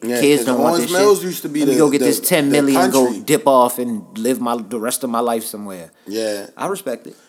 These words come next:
Speaker 1: But other than, uh, Poolsville, how was your work?
Speaker 2: Uh, it, it was cool,
Speaker 1: I mean, how,
Speaker 2: you know.
Speaker 1: how was your week? Excuse me.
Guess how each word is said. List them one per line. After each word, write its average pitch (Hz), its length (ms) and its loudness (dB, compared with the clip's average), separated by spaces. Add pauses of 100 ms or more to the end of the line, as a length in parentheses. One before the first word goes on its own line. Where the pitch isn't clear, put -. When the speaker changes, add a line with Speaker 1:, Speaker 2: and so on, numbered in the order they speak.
Speaker 1:
But 156 140 4
other 170 180 0
than, 175 160 0
uh, 160 360 4
Poolsville, 160 540 0
how 156 180 6
was 147 140 -6
your 147 120 -4
work? 139 320 -2 (280)
Speaker 2:
Uh, 165 380 6
it, 180 200 -6
it 202 60 -2
was 180 140 -4
cool, 156 340 4
Speaker 1:
I 147 40 2
mean, 156 120 2
how, 160 120 4
Speaker 2:
you 151 80 4
know. 147 100 6
Speaker 1:
how 156 80 6
was 160 140 0
your 151 100 2
week? 139 220 0
Excuse 117 340 -8
me. 90 160 -16